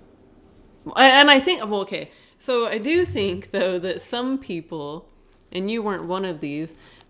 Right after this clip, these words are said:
but some men are like, "Oh, okay, well,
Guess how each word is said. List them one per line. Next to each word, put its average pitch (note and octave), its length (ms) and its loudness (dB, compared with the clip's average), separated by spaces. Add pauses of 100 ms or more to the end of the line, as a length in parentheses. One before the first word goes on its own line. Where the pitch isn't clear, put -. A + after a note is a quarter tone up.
but F3+ 200 0
some A#3+ 640 -4 (460)
men D#3+ 340 0
are E3 140 -4
like, D#3 280 -4
"Oh, C4+ 140 -2
okay, A#3 260 -4
well, A3 420 -4